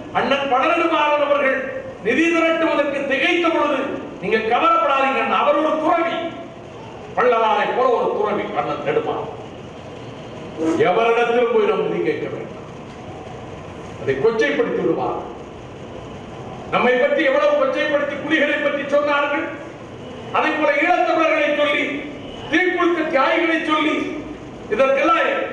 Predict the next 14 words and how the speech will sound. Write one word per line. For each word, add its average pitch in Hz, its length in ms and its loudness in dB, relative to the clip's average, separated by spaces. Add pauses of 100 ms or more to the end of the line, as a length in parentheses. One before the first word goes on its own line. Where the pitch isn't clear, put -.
(160)
எவ்வளவு 359 320 6
நிதி 320 220 4
வந்தது, 285 280 4 (120)
யா-, - 120 4 (120)
எவ்வளவு 330 260 4
பணம் 277 240 2
திரட்டப்பட்டது 262 640 2 (360)
என்று 254 240 4 (380)
நம் 226 180 0
மீது 311 220 4 (140)
களங்கத்தை 320 520 2 (160)
கற்பிக்க 247 340 0 (100)
முனைகிறவர்கள் 226 640 2
திசை 262 200 2